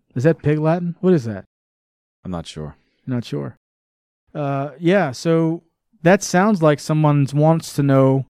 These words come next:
Speaker 1: if the use of Easter eggs and Easter bunnies is a reference to the goddess worship Ishtar from Babylon. Um,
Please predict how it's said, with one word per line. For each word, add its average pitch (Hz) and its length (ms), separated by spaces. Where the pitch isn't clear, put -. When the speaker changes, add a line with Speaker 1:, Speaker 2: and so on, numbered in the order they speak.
Speaker 1:
if 143 320
the 139 340
use 160 400
of 139 140
Easter 160 400
eggs 139 320
and 135 100
Easter 143 300
bunnies 139 380
is 117 100
a 123 60
reference 131 400
to 123 140
the 117 120
goddess 131 420
worship 131 320
Ishtar 135 480
from 117 160
Babylon. 117 640
Um, 131 500